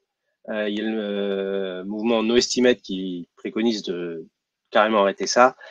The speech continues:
Et lui, ce qu'il dit, bah, c'est qu'il faut pas passer trop de temps à estimer parce que de toute façon, euh, c'est, euh, des estimations, c'est forcément faux.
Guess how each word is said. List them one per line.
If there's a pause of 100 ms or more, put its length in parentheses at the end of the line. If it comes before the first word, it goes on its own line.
(160)
Et
lui,
ce
qu'il
dit,
bah,
c'est
qu'il
faut
pas (120)
passer
trop
de
temps
à
estimer
parce
que
de
toute
façon, (200)
euh,
c'est, (180)
euh, (420)
des
estimations,
c'est
forcément
faux.